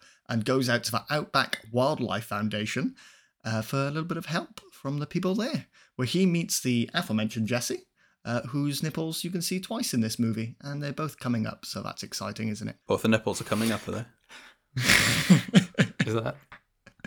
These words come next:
Speaker 3: is that one nipple each time, or is that both, both?
Speaker 1: Both,
Speaker 2: It,
Speaker 1: both.
Speaker 2: it's the right in this scene, and then later on the left.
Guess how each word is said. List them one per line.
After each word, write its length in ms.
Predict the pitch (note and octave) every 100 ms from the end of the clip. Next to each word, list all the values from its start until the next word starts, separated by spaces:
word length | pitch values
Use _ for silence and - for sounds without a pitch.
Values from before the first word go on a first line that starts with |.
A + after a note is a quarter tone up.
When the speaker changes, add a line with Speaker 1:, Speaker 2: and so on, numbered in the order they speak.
| - - -
Speaker 3:
is 60 |
that 140 | A#2+ A2+
one 200 | B2+ B2
nipple 240 | A2+ C3
each 160 | B2 -
time, 280 | B2+ D3 C3
or 80 |
is 80 | G#2
that 180 | G2+ F#2
both, 280 | G#2 F#2+ -
both? 320 | G2 A2 A2 _ _
Speaker 1:
Both, 240 | C#3+ B3+ -
Speaker 2:
It, 60 | C#3
Speaker 1:
both. 120 | -
Speaker 2:
it's 160 | C3+ B2+
the 120 | B2
right 300 | A#2 C3 D3
in 200 | C3+ B2 A2+
this 180 | A#2
scene, 340 | - - F#2+ G2
and 80 | G2
then 140 | F#2+
later 320 | F#2+ G2+ F#2+
on 120 | F#2 F#2+
the 60 |
left. 420 | F#2 F#2 - -